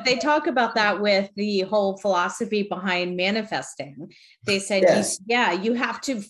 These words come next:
Speaker 1: feel in your heart, you know, what it is you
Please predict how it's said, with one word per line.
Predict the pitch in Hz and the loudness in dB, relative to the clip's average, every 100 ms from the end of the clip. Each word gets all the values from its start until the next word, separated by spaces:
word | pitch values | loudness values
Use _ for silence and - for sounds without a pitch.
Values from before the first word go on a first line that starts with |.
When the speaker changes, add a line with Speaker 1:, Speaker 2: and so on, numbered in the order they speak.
| _ - | _ -4
Speaker 1:
feel | 269 285 254 208 175 | 0 2 2 0 -2
in | - 214 | -2 0
your | 208 190 | 0 0
heart, | 196 254 233 165 - - _ _ _ _ - | 0 0 2 2 -2 -10 _ _ _ _ -6
you | 220 | 0
know, | 196 | 0
what | 190 233 233 | 2 2 4
it | 233 226 | 4 2
is | 214 202 | -2 -4
you | 220 | -4